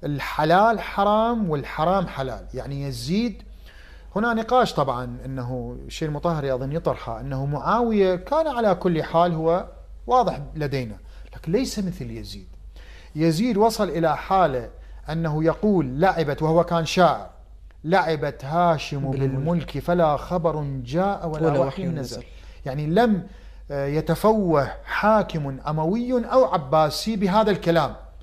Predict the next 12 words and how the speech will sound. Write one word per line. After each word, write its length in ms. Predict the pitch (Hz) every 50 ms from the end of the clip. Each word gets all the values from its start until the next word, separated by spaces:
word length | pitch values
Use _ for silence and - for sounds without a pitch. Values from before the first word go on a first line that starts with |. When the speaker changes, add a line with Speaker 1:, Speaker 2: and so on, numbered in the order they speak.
| - -
Speaker 1:
أنه 300 | 175 185 180 175 175 180
ينكر 380 | 226 277 294 233 - 262 254
الوحي. 380 | 247 233 214 208 175 - - 113 - - - - - - - - - - - -
طبعا 300 | - 214 226 233 220 233
هنا 260 | 262 269 254 233 214 - - - - - - - - -
أيضا 380 | 214 214 220 202 196 196 202 185
لطيف 420 | 170 175 175 196 247 254 220 -
أن 140 | 156 160 156
نقول 300 | 151 143 - 147 143 147
أنه 440 | 143 165 180 180 175 170 180 180 165
هو 160 | 190 240 247
أبقى 720 | 233 - - 277 - - - - 240 226 226 226 226 226 -